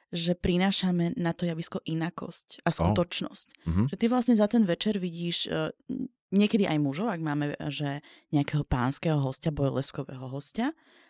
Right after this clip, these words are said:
Speaker 1: ale vidíš hocikoho v tej skutočnosti, v tom jeho prirodzenom tele, tváre,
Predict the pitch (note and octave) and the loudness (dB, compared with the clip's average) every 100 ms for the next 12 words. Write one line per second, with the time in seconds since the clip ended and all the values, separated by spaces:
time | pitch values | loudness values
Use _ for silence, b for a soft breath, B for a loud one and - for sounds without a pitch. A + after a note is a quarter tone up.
0 | b F#3+ G3+ G3+ G3 - _ _ _ _ | b 4 6 4 0 -2 _ _ _ _
1 | _ - F#3+ G#3 - B3+ G3 F3 E3+ E3 | _ -2 0 0 -2 -4 -4 -4 -2 -4
2 | - F3+ - E3+ - - F#3+ A3+ - G#3 | -8 -14 -8 -6 -6 -6 -2 -2 -2 0
3 | G3 - - F3+ E3 - - _ F3 E3+ | 0 -2 -6 -8 -8 -12 -20 _ -2 0
4 | E3 D#3+ - - F#3 G#3+ F3+ F3+ E3 D3 | 2 0 -2 0 2 4 2 2 0 -2
5 | D#3 - G3 F#3+ E3 E3 F#3+ _ F3 E3+ | -4 0 2 2 0 -4 -12 _ 0 4
6 | F3+ F#3 D#3+ D#3 | 4 4 0 -2